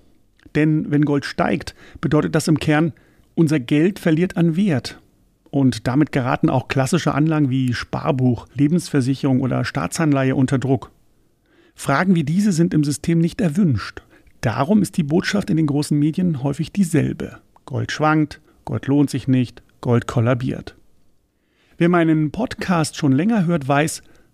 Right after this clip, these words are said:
unser heutiges Geldsystem basiert allein auf Vertrauen. Vertrauen in Zentralbanken, Vertrauen in Staaten, Vertrauen in unbegrenzte Schulden.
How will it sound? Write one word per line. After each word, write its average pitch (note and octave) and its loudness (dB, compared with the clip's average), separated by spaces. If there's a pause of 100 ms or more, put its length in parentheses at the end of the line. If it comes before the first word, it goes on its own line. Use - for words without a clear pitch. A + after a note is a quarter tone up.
(120)
unser C#3 0
heutiges G#3 -2
Geldsystem F3 0
basiert C#3 0
allein C3 2
auf - -4
Vertrauen. C3 -2 (500)
Vertrauen C#3 0
in C3+ 2
Zentralbanken, C3+ -2 (260)
Vertrauen B2 0
in B2+ 2
Staaten, C3 -2 (180)
Vertrauen A#2+ -2
in B2 2
unbegrenzte C3 -2
Schulden. - -2